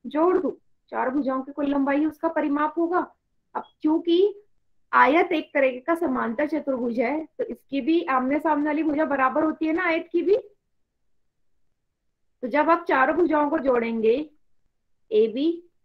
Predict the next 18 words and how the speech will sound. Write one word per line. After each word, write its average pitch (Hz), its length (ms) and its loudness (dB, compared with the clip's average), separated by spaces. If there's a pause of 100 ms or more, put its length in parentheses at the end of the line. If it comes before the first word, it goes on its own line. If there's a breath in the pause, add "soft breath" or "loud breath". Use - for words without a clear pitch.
(180)
plus 233 280 -2
बीसी 240 460 -4 (540)
plus 233 140 -6
सीडी 269 480 -2 (460)
plus 311 280 -2 (400)
डीए, 269 320 -2 (880)
कितनी 359 280 0
है 415 140 2
एबी 359 280 4
भुजा? 294 360 2 (300)
एबी 233 260 0
भुजा 262 280 0
है 262 160 0
ए, 262 420 4 (1500)
बीसी 269 400 0
भुजा 277 280 4
है 269 220 2
बी, 254 500 -2